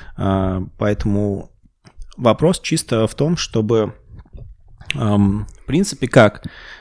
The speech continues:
ам, в рамках, например, той же кето-диеты, это вы закидываетесь разными стеками, которые уменьшают оксидативный стресс и предотвращают этот урон сосудам. Ну,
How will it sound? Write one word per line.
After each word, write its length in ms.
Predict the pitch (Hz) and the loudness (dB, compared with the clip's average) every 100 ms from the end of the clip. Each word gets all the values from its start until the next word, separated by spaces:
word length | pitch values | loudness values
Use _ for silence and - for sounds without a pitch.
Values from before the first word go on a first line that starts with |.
| - - | -20 -20
ам, 880 | - 107 110 110 113 113 - - - | -10 -4 -4 -2 -4 -6 -10 -12 -12
в 60 | 123 | -4
рамках, 460 | 147 - - - | -4 -4 -12 -12
например, 240 | 127 123 117 | -10 -10 0
той 160 | 139 | 0
же 100 | 113 | 0
кето-диеты, 720 | - 139 - 113 110 147 - | -4 -6 -6 -6 -2 -2 -2
это 320 | 107 117 110 101 | -6 -4 -4 -4
вы 340 | 101 110 113 | -6 -4 -2
закидываетесь 680 | 120 - 135 110 - - - - | -2 -4 -2 -2 -2 -8 -10 -12
разными 400 | - 123 117 107 | -2 0 0 -2
стеками, 480 | 110 - 175 - 110 | -6 -4 -4 -2 -4
которые 540 | 101 98 120 107 101 104 - - - | -6 -6 -2 2 0 0 -12 -20 -12
уменьшают 440 | - 110 127 127 110 | -4 -4 -2 -2 -2
оксидативный 560 | 101 - 107 - 113 | -6 -4 -4 -4 -6
стресс 420 | 113 - 170 175 - | -6 -8 -6 -6 -6
и 60 | |
предотвращают 640 | - 95 90 101 - 127 107 | -6 -6 -4 -4 -2 -2 -2
этот 160 | 98 | -4
урон 220 | 110 107 104 | -2 -2 -4
сосудам. 680 | 110 - 196 165 107 156 - _ | -6 -6 -4 -4 -6 -10 -16 _
Ну, 200 | - - | -14 -14